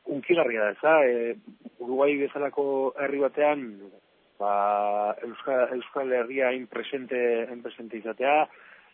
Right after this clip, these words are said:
ba, iritsi eta, eta berela egin ziguten harrera, harrera ere ikaragarria izan zen, eta,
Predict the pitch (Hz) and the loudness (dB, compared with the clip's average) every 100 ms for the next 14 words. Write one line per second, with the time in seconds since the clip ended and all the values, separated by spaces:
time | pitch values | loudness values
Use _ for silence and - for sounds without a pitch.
0 | _ _ 120 110 104 104 113 127 - 127 | _ _ -12 -6 -4 -4 -6 -10 -6 -4
1 | 117 113 110 110 110 110 117 120 113 117 | 0 2 2 2 0 0 2 2 0 -4
2 | 113 110 110 110 113 117 - 123 123 120 | -10 -12 -8 -4 -2 -2 -2 -4 0 0
3 | 113 113 - 120 113 113 117 113 113 113 | 0 -4 0 2 2 0 0 2 2 0
4 | 120 113 127 117 139 143 _ _ _ _ | -4 -8 -8 -2 -2 -2 _ _ _ _
5 | _ _ - 117 - 110 | _ _ -8 -8 -6 -2